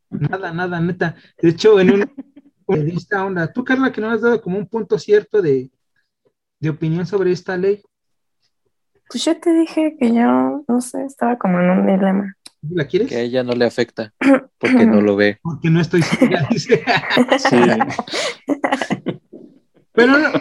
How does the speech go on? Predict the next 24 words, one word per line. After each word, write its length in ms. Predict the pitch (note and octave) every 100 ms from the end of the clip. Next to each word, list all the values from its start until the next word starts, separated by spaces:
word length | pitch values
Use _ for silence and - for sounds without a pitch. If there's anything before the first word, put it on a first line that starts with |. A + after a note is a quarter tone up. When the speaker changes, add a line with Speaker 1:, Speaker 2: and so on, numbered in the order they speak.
| B3
Speaker 2:
No 160 | B3 -
sé, 160 | A#3 A3
quizás 280 | C4 D#4
sí 140 | D#4+ F#4
se 140 | A#3+
abran 360 | G3+ G#3 A3+ A3+ F#3+
como 340 | F#3+ F#3+ F#3 -
una 260 | G#3+ G#3+
cierta 480 | A#3 A#3 G3+ G3 G#3+
sala 320 | - G#3 G3+ G3
para 260 | - F#3+ F#3
el 180 | F3 -
tipo 300 | G#3 G3 G3+
de, 220 | F#3 F#3 -
o 100 | -
sea, 120 | G#3 G3+
una 300 | G#3+ A#3+ B3+
cierta 320 | G#3+ G#3 A3
sala 320 | F#3+ G3+ A3 _ - -
especial 500 | F#3+ F#3+ F3+ F#3+ F#3+
para 200 | G3 F3+
ellos. 380 | G#3+ E4+ - _ _ _ _ _ _ _ -
No 160 | G3
sé. 160 | F#3 A3